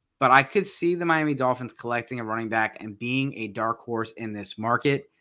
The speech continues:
They, they are very familiar with Cam Akers, who's another person they could go after,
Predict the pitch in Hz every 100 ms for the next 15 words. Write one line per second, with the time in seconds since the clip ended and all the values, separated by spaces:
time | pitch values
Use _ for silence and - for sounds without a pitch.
0 | _ _ _ 110 113 113 107 101 120 120
1 | 117 104 120 135 147 143 131 113 113 131
2 | 156 170 170 _ 104 107 135 - - 123
3 | 104 104 104 180 226 - - _ _ _
4 | _ 147 127 107 107 143 143 170 165 175
5 | 165 170 160 165 165 160 175 160